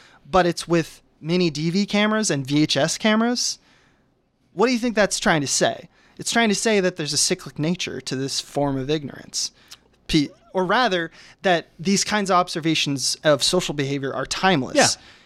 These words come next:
Speaker 1: It's kinda always being true and never becoming irrelevant.
Speaker 2: I think that, I think
Speaker 1: Uh,
Speaker 2: that in order to do any effective critique on the way society is organized, you have to, you
Speaker 1: Mm-hmm.
Speaker 2: have to show the particulars, but then you have to go back to,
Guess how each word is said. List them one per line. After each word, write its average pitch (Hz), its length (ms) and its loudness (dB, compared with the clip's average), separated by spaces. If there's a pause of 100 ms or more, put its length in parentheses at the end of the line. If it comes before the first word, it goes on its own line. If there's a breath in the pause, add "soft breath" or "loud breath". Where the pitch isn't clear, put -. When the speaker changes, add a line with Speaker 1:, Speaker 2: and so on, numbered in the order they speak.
(180 loud breath)
Speaker 1:
It's - 180 -2
kinda 190 280 0
always 180 440 0
being 220 260 0
true 220 340 0
and 156 140 0
never 160 240 2
becoming 147 440 -4
irrelevant. 123 680 -6
Speaker 2:
I 208 60 4
think 202 260 0
that, 170 300 0 (240)
I 175 80 6
think 147 120 6
Speaker 1:
Uh, 139 180 4
Speaker 2:
that 160 200 2
in 156 80 0
order 180 220 4
to 143 160 -6
do 135 180 2
any 135 280 2
effective 113 560 0
critique - 480 0
on 101 440 0
the 117 120 2
way 110 180 4
society 104 560 0
is 98 140 -2
organized, 110 720 -2 (600 soft breath)
you 147 160 2
have 139 160 0
to, - 80 -12
you 151 100 2
Speaker 1:
Mm-hmm. 143 80 6
Speaker 2:
have 147 120 2
to 131 80 -8
show 156 220 2
the 131 80 2
particulars, 123 680 0
but - 160 -4
then 135 140 0
you 127 100 2
have 123 120 0
to 120 60 -10
go 117 140 0
back 113 360 0
to, 101 460 0